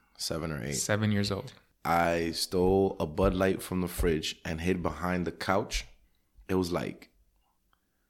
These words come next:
Speaker 1: four P M, bro, by the way.
Speaker 2: Yeah.
Speaker 1: So even if I was to drink, like, it's a little early, but whatever. Happy hour somewhere.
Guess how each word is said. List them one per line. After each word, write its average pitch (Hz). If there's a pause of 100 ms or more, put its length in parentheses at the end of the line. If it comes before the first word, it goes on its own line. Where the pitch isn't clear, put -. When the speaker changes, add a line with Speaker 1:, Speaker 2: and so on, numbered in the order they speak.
(140)
Speaker 1:
four 87
P 71
M, 65
bro, -
by -
the 55
way. 53 (440)
Speaker 2:
Yeah. 98
Speaker 1:
So 78 (460)
even 92
if 85
I 67
was 69
to -
drink, -
like, -
it's -
a 120
little 76
early, 58
but 65
whatever. 62
Happy 104
hour 98
somewhere. 95